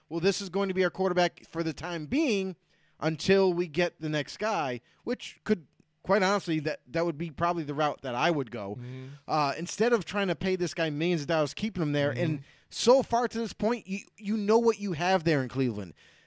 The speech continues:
Speaker 1: Baker Mayfield is just a mediocre quarterback that is just holding on to the strings of stardom.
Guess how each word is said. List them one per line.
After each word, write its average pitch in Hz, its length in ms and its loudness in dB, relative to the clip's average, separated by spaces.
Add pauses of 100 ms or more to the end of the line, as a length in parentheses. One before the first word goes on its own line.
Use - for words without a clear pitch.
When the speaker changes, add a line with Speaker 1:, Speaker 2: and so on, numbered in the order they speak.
(140)
Speaker 1:
Baker 202 260 6
Mayfield 208 560 6
is 151 160 -2
just 160 260 0
a 151 120 0
mediocre 185 720 0
quarterback 147 760 0 (500)
that 165 160 2
is 175 100 0
just 170 160 0
holding 208 480 4
on 175 400 0
to 151 100 -8
the 160 100 0
strings 165 400 -2
of 151 100 -2
stardom. 135 500 2